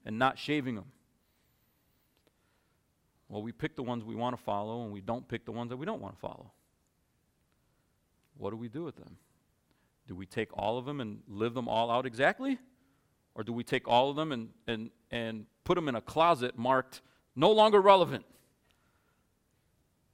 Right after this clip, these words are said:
So we skip 'em, or we cherry pick the ones we want,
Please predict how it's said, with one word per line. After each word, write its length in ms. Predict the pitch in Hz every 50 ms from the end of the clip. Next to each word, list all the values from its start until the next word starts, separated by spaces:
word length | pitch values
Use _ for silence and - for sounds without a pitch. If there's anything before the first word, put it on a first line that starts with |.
| _
So 160 | - - 113 107
we 160 | 107 104 95
skip 340 | - - - 233 226 - 208
'em, 220 | 202 208 208 196 - _ _ _ _ _ _ _ _ _ _ _ _ _
or 180 | - - 107 104
we 140 | 101 101 101
cherry 340 | - - - 208 196 196 190
pick 220 | 196 190 180 -
the 80 | 175 160
ones 180 | 151 147 139
we 140 | 123 131 131
want, 340 | 117 110 104 104 117 127